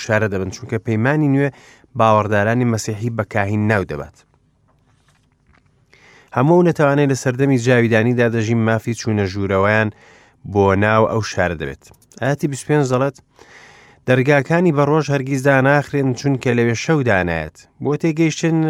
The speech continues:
لە مایەتە پێویستە چەند خاڵێکی مێژووی ڕوون بکەینەوە. لەو سەردەم کاتێک دانود دەرگاکان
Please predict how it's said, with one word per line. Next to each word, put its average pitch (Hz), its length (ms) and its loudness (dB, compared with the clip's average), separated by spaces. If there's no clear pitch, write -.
لە 135 120 0
مایەتە 120 420 2
پێویستە 117 460 0
چەند 107 200 -4
خاڵێکی 107 460 -2
مێژووی 104 380 -2
ڕوون 98 180 -4
بکەینەوە. 90 400 -4
لەو 117 100 0
سەردەم 123 280 -2
کاتێک 113 420 -2
دانود 113 360 2
دەرگاکان 113 540 2